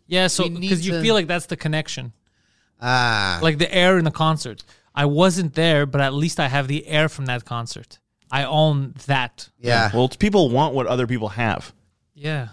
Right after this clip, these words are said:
Speaker 3: It's like, "Oh, I got this sand from Jamaica." Oh, yeah? Well, uh, now I'm gonna go to Jamaica and get sand. And now we
Speaker 2: <laughs> And I'm
Speaker 3: can be
Speaker 2: gonna get a
Speaker 3: friends
Speaker 2: bigger
Speaker 3: because now we've both been to Jamaica.
Speaker 1: Dude, a lot of things people have is shit. You don't want it.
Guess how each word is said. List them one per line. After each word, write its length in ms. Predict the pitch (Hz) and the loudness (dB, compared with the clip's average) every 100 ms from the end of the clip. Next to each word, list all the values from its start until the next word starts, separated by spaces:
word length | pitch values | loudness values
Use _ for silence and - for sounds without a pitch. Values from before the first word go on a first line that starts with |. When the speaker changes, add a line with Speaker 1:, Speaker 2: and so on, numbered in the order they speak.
| _ | _
Speaker 3:
It's 100 | - | -4
like, 140 | 117 - | -2 2
"Oh, 140 | 160 | 2
I 100 | 147 | 2
got 160 | 139 151 | -2 -4
this 140 | 135 | -6
sand 320 | - 147 147 131 | -4 -4 -4 -2
from 220 | 127 113 | -2 0
Jamaica." 540 | 110 117 127 107 87 - - | 2 2 2 0 -2 -4 0
Oh, 80 | 107 | 2
yeah? 160 | 120 151 | 2 2
Well, 320 | 117 101 - | 0 -2 -4
uh, 180 | 120 127 | 0 0
now 220 | 131 135 | 0 0
I'm 100 | 135 | 0
gonna 160 | 143 123 | 0 0
go 120 | 113 | -2
to 80 | 107 | -2
Jamaica 280 | 107 107 101 | -2 0 2
and 80 | 104 | 2
get 120 | 107 | 2
sand. 300 | - 107 95 - - | 2 2 0 -4 -2
And 60 | 117 | 0
now 140 | 131 | 2
we 60 | 135 | 2
Speaker 2:
<laughs> 20 | |
And 80 | 214 | 0
I'm 60 | |
Speaker 3:
can 100 | 220 | 0
be 0 | |
Speaker 2:
gonna 60 | 135 | 2
get 100 | 185 | 2
a 160 | 151 143 | 2 2
Speaker 3:
friends 180 | 226 | 2
Speaker 2:
bigger 140 | 214 190 | 2 0
Speaker 3:
because 280 | 139 131 117 | 0 -4 -2
now 140 | 123 | -2
we've 160 | 127 117 | -2 -2
both 240 | 123 113 - | -2 -2 0
been 140 | 123 | 2
to 60 | 117 | 2
Jamaica. 520 | 113 131 131 104 90 _ _ | 2 2 0 -6 -10 _ _
Speaker 1:
Dude, 120 | - 208 | -6 -2
a 20 | |
lot 220 | 208 254 | 2 0
of 80 | 226 | 0
things 260 | - 220 180 | -4 -4 -4
people 180 | 202 160 | -2 -2
have 260 | 175 180 | 0 -2
is 100 | 143 | -4
shit. 280 | - - 160 | -6 -4 -4
You 80 | 139 | -4
don't 160 | 175 165 | -2 -2
want 200 | 139 | -2
it. 40 | - | -6